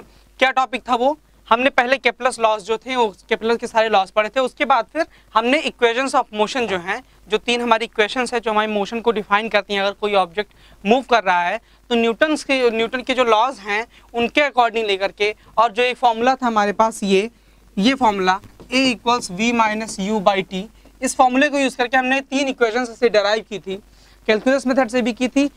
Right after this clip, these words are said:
और normal जो formula से किया था वो भी हमने किया था, जो क्या दिखाती हैं कि उस body का जो position होता है, मतलब उसमें जो displacement होता है किसी body में, acceleration होता है, उसकी इनिशियल और final velocity और कितना time लिया इस process में,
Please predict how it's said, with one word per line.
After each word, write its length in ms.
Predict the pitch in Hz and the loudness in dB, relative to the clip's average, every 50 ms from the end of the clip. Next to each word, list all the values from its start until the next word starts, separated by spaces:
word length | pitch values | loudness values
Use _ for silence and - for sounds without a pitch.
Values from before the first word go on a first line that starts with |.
| _ _ - | _ _ -2
और 140 | 208 214 214 | 0 0 2
normal 360 | 226 233 233 233 240 247 254 | 2 2 2 2 0 -2 0
जो 120 | 214 233 233 | 0 0 0
formula 380 | - 240 226 226 233 247 254 | 2 2 2 2 2 2 0
से 140 | 240 - 254 | 0 -2 -6
किया 180 | - 233 233 220 | -4 -2 -2 -2
था 140 | - 247 | -2 -4
वो 160 | 233 208 208 185 | -4 -2 -2 -2
भी 120 | 196 214 | -2 -4
हमने 200 | 208 202 202 202 | -6 -6 -6 -8
किया 200 | - 214 214 202 | -4 -2 -2 -2
था, 220 | - 226 254 285 294 - _ _ _ - - - | 0 -2 -4 -4 -6 -10 _ _ _ -20 -20 -8
जो 120 | 190 220 262 | -4 -4 -2
क्या 220 | - - 277 277 | 0 2 2 2
दिखाती 420 | 277 277 247 - 262 254 - 285 262 | 2 0 0 0 0 0 0 0 0
हैं 160 | 269 302 294 | 0 0 0
कि 160 | - 294 277 | 0 0 0
उस 160 | 277 269 233 | 2 0 0
body 340 | 196 214 226 220 214 196 262 | 0 2 2 2 2 0 -2
का 100 | 240 269 | -2 -2
जो 160 | 220 247 262 240 - _ _ _ _ _ _ - _ _ _ - | 0 0 -2 -2 -4 _ _ _ _ _ _ -20 _ _ _ 0
position 420 | 226 220 196 233 - - 311 285 | 0 2 2 0 0 2 2 2
होता 280 | 254 269 262 - 262 247 | 2 0 0 0 0 0
है, 200 | 233 247 262 247 | 2 0 -2 -2
मतलब 240 | 233 226 208 240 | -4 -6 -6 -6
उसमें 200 | 226 - - 240 | -6 -6 -6 -4
जो 80 | 202 233 | -4 -4
displacement 640 | 190 202 208 - - 214 220 214 - 294 294 262 269 | -4 -4 -8 -6 -2 -2 -2 0 0 -2 -2 0 0
होता 220 | 254 240 - 226 | 0 2 2 0
है 100 | 220 226 | 0 0
किसी 200 | 214 226 - 247 | -4 -8 -10 -4
body 240 | 196 214 214 190 220 | 0 0 0 0 -2
में, 160 | 220 240 247 | -4 -4 -4
acceleration 640 | 226 220 - - 233 220 214 208 214 214 - 294 285 | -6 -6 -6 -6 -4 -2 0 0 0 -2 -2 -2 -2
होता 260 | 262 233 - - 214 | -2 -2 0 0 0
है, 180 | 202 208 214 220 - - _ - - - - | 0 0 -2 -4 -6 -12 _ -20 -20 -10 -8
उसकी 240 | 226 - - - | -8 -4 -2 -2
इनिशियल 480 | 285 269 262 240 240 226 - - 285 285 | -2 0 0 0 0 0 0 0 2 2
और 140 | 277 269 240 | 2 0 0
final 340 | - 240 220 226 233 240 240 | 0 0 0 0 0 -4 -4
velocity 560 | 214 220 208 185 196 - - - 285 311 320 - - - - | -2 0 2 2 0 0 -2 -4 -4 -4 -4 -6 -12 -4 0
और 100 | - 233 | 0 0
कितना 320 | 233 - 247 202 262 285 294 | 0 -2 -2 0 0 0 0
time 360 | - - 240 247 262 285 269 | 0 0 0 0 2 2 2
लिया 160 | 240 240 220 | 2 2 0
इस 80 | 208 - | -2 -2
process 360 | - 208 190 185 - 208 208 | -2 -2 -2 -2 -4 -10 -10
में, 200 | 226 262 320 | -8 -6 -6